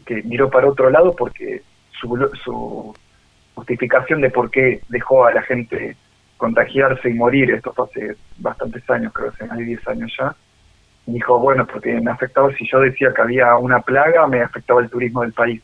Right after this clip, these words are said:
en Etiopía. Y entonces vemos que es un tipo que, aparte de que no es, primero no es médico, es biol-, es, eh, eh, me parece que sí, era biólogo, y segundo, aparte que el tipo era un guerri-,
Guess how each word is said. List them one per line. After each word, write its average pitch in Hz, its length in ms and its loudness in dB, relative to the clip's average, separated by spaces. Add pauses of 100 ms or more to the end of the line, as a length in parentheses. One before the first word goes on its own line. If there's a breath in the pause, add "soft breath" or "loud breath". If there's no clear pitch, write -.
en 113 100 -8
Etiopía. 110 460 -8 (640 soft breath)
Y 110 80 -6
entonces 127 380 0
vemos 131 260 2
que 127 60 -4
es 123 100 -8
un 117 120 -8
tipo 127 280 -2
que, - 240 -20 (460 loud breath)
aparte - 360 2
de 117 140 4
que 117 120 0
no 120 140 2
es, 117 120 0 (680)
primero 120 320 2
no 117 80 2
es 120 100 0
médico, 139 600 4 (240 soft breath)
es 135 160 -4
biol-, 135 340 4
es, 113 280 0 (220)
eh, 117 380 -8 (680)
eh, 113 280 -6
me 113 120 -8
parece 117 220 0
que 120 300 2
sí, 131 100 4
era 117 180 6
biólogo, 185 520 2 (520 soft breath)
y 135 180 -4
segundo, 160 460 4
aparte 175 380 2
que 117 140 0
el 113 140 -4
tipo 151 260 0
era 131 80 4
un 120 80 -2
guerri-, 113 300 0